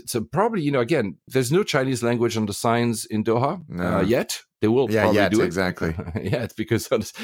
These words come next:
Speaker 1: in Cyprus, uh, airport, uh, Larnaca, very small, obviously, there is already in Chinese. Even the P A announcements are in Chinese now.
Speaker 2: Wow.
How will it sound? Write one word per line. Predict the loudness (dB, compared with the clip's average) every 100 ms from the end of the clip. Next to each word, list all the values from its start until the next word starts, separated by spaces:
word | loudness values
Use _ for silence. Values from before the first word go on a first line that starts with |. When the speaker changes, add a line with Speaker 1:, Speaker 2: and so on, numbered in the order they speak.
| -6 0
Speaker 1:
in | 2
Cyprus, | 2 2 2 0 2
uh, |
airport, | 2 4 2 2 2 0 -2 _ -2
uh, | 0 2
Larnaca, | 2 2 0 0 2
very | 0 -2 _
small, | -8 0 0 0
obviously, | -2 -4 -2
there | 0
is | 0
already | 0 0 0 -2
in | -4
Chinese. | -2 -2 0
Even | 0 0
the |
P | -2 -2 -2
A | 0
announcements | -2 -4 -4 -8 -10
are |
in | -12
Chinese | -10 -12 -14 -12
now. | -6
Speaker 2:
Wow. | -2 0 0